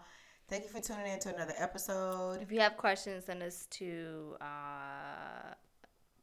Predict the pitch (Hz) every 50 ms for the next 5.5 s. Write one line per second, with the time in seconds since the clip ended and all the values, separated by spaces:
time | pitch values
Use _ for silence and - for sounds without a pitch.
0 | 175 175 185 185 175 170 165 170 175 170 - - - - - 214 196 185 180 127
1 | - - - 202 196 - 180 - - 208 202 208 208 202 202 165 151 147 147 156
2 | - 190 190 180 165 190 202 - 226 208 190 202 202 202 202 196 196 196 196 196
3 | 196 196 220 220 214 208 208 - 208 202 214 220 214 220 220 214 214 214 - -
4 | - - - - - - - - - - - - - - - - - - - 185
5 | 185 180 180 175 175 175 175 175 170